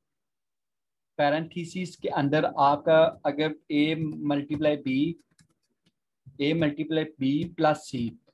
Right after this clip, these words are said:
अगर आपका कुछ ऐसा कोई, अ, अगर आपको क्वेश्चन आया हुआ हो तो आपके, मतलब आप इस, आप इस, अ, पूरी mathematical equation को आप इसको solve करें, अ, coding में। तो इस,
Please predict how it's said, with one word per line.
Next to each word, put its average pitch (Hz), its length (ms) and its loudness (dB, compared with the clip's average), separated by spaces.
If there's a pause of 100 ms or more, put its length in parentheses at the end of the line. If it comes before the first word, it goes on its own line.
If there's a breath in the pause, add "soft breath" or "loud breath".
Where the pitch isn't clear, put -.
(320)
अगर 185 320 2
आपका 175 300 4
कुछ - 300 -8 (120)
ऐसा 160 280 4
कोई, 185 380 0
अ, - 140 -6
अगर 147 360 4
आपको 165 280 2
क्वेश्चन 160 600 -2
आया 160 220 0
हुआ 160 200 0
हो 151 340 -2
तो 175 300 -6
आपके, 147 380 0
मतलब 151 480 -4
आप 147 260 2 (180)
इस, - 280 -12 (200)
आप 147 400 0
इस, 165 260 -16 (560)
अ, 143 200 2
पूरी 151 260 -2
mathematical 156 760 -2
equation 160 420 -8
को 160 120 -2
आप 151 200 2
इसको 165 240 -8
solve 160 340 2
करें, 165 380 -4
अ, - 880 -2
coding 160 360 0
में। 120 140 -2 (440)
तो 190 240 2
इस, - 240 -8